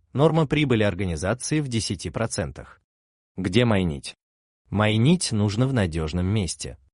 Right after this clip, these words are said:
Можно майнить самому, но для этого нужно заморочиться, и существует множество нюансов,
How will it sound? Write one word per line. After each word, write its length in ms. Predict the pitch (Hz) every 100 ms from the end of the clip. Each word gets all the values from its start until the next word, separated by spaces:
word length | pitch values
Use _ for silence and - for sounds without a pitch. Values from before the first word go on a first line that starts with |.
| _ _ _ _ -
Можно 360 | 110 143 131 127
майнить 380 | 127 131 123
самому, 540 | - 107 107 98 73 - _ _
но 160 | - 123
для 280 | 117 120 123
этого 240 | 127 107
нужно 320 | 104 107 113
заморочиться, 800 | 104 107 104 104 - - - 64 - _ -
и 100 | 123
существует 720 | - 117 117 - 127 143 117
множество 520 | 98 98 98 92 95
нюансов, 600 | 92 110 110 87 76 -